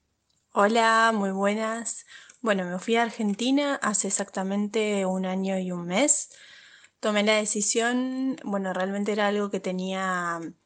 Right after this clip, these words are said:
dando vueltas en la cabeza hacía, hacía un tiempo. Tenía ganas también de estudiar en el exterior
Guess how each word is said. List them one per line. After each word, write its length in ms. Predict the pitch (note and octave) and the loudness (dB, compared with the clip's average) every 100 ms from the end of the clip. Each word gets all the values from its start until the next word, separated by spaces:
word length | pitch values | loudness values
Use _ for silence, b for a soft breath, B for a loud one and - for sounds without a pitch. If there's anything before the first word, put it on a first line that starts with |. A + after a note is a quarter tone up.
| _ | _
dando 280 | - G3+ G3+ | -2 0 2
vueltas 360 | G3+ F#3+ F#3 - | 0 0 0 0
en 60 | F3+ | -2
la 80 | F3 | -2
cabeza 340 | F3 F#3 - | -2 0 0
hacía, 560 | F#3+ - F#3 F3+ F3 F3 | 0 -2 0 0 0 -2
hacía 440 | - F3+ - F3+ | -4 -6 -4 -6
un 120 | F3+ F#3 | -6 -2
tiempo. 680 | G#3+ A3 G#3+ A#3+ C4+ D#4 - | 0 0 0 2 2 0 -8
Tenía 280 | G#3+ F#3 F#3 | -8 -4 -2
ganas 280 | F#3 F#3 F#3 | -2 -2 -4
también 280 | F#3+ F#3+ | -4 -2
de 60 | F#3 | -6
estudiar 360 | F#3+ G#3 F#3+ F#3+ | -6 -4 -2 0
en 100 | G3 | -2
el 120 | F3+ | -4
exterior 640 | E3+ - F#3 G3+ G#3+ C#4 | -6 -4 -2 0 0 0